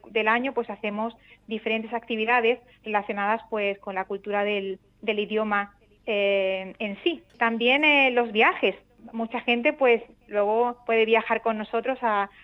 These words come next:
a un país extranjero. Ahí el año pasado tuvimos un viaje a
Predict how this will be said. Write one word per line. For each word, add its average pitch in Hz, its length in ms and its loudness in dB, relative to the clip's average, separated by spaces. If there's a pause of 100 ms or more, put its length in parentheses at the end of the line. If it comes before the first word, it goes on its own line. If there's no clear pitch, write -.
a 226 80 2
un 220 100 -2
país 208 240 0
extranjero. 208 580 -4 (400)
Ahí 202 240 -2
el 202 80 0
año 226 200 -4
pasado 233 320 2
tuvimos 233 340 0 (100)
un 220 160 -6
viaje 214 460 0
a 196 480 0